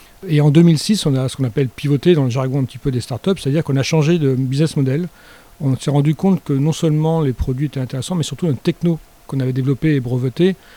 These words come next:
intéressait les fabricants hi-fi traditionnels. Donc cette techno, c'était quoi ? C'était pouvoir streamer de la musique depuis un smartphone ou une tablette, euh, vers des enceintes connectées sans, sans fil et sans autre appareil, en fait. Donc on a basculé vers la fourniture de solutions,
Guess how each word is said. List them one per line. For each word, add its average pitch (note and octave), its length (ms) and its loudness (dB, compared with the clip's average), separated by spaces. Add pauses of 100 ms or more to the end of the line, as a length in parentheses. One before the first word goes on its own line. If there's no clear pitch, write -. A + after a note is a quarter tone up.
(200)
intéressait D3 560 0
les D#3 160 2
fabricants D#3+ 320 -2
hi-fi D3 180 -2
traditionnels. C3+ 480 -6 (320)
Donc C3 300 -4
cette C3 100 -12 (240)
techno, D3+ 320 -2
c'était C#3 240 -6
quoi ? E3 220 -2
C'était - 200 -10
pouvoir C#3+ 340 -6
streamer D#3+ 360 0
de D3 60 0
la C#3 60 2
musique C#3 300 0
depuis B2 280 -6
un A#2+ 40 -4
smartphone C3+ 460 -4
ou B2+ 40 0
une A#2+ 100 -4
tablette, C#3 420 -4 (560)
euh, B2 240 -6
vers C3+ 280 4
des C3+ 120 -4
enceintes E3+ 500 -4
connectées C#3+ 440 0
sans, D3 400 -2
sans - 160 -6
fil F#3+ 280 -4
et C3 40 -4
sans B2+ 240 -6
autre D#3+ 160 -8
appareil, B2+ 360 -6
en A#2 60 -10
fait. D3+ 200 -16 (520)
Donc C#3 240 -2
on C#3+ 80 2
a C#3 100 0
basculé D#3+ 560 0
vers D3 260 0
la B2+ 100 -4
fourniture D#3+ 560 -4
de C3+ 80 -2
solutions, C#3 640 -4